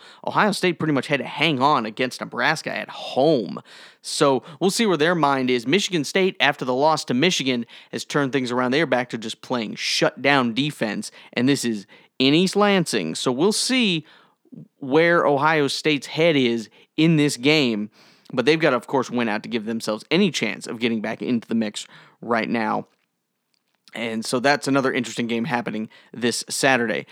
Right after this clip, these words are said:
Meanwhile, November seventeenth, Notre Dame traveling to Yankee Stadium to play Syracuse. And again, we mentioned Syracuse gave Clemson everything they wanted down there in Clemson. And now Notre Dame,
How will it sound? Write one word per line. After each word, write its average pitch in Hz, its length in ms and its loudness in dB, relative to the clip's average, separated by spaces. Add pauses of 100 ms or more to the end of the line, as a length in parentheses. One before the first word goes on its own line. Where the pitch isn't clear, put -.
(160)
Meanwhile, 139 380 2
November 135 400 2
seventeenth, 139 720 0 (280)
Notre 147 340 2
Dame 170 220 2
traveling 170 380 0
to 139 120 -4
Yankee 160 400 -2
Stadium 208 580 0 (180)
to 143 80 -2
play 170 180 2
Syracuse. 151 640 0
And 139 60 -2
again, 135 180 2
we 135 100 2
mentioned 160 340 -2
Syracuse 185 520 -2
gave 170 240 -2
Clemson 151 440 0 (240)
everything 160 360 2
they 156 100 2
wanted 143 480 2 (460)
down 131 320 4
there 127 340 2 (260)
in 165 280 4
Clemson. 156 640 0 (380)
And 120 220 2
now 147 460 4 (220)
Notre 147 340 2
Dame, 143 400 2